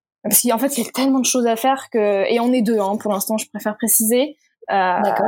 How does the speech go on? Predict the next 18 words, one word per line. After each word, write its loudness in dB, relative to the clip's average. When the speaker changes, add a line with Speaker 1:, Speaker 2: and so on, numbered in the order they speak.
Speaker 1:
on 0
est 0
quand 2
même 2
passé 2
par, 0
euh, 2
par -2
des 2
freelances, 0
euh, 0
pour -2
tout -4
l'aspect 2
illustration 0
animée 2
que -4
tu -6